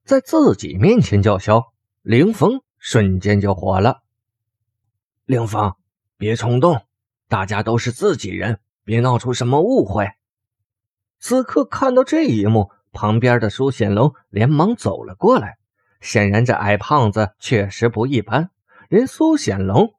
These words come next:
都不敢怠慢。见苏显龙都开口了，凌风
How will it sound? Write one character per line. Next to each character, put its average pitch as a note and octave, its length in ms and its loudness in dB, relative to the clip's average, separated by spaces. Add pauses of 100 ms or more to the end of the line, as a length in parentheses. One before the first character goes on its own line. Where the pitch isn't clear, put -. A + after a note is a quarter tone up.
(120)
都 G#2+ 140 -2
不 G#2+ 180 0
敢 F#2 180 -6
怠 G3 240 0
慢。 G2 260 -6 (640)
见 G#2+ 200 0
苏 A#2 200 0
显 G2+ 220 0
龙 A2 160 2
都 B2+ 80 -2
开 G#3 320 -2
口 - 220 -4
了， F#2+ 220 -10 (360)
凌 A3 180 2
风 C#4+ 220 -2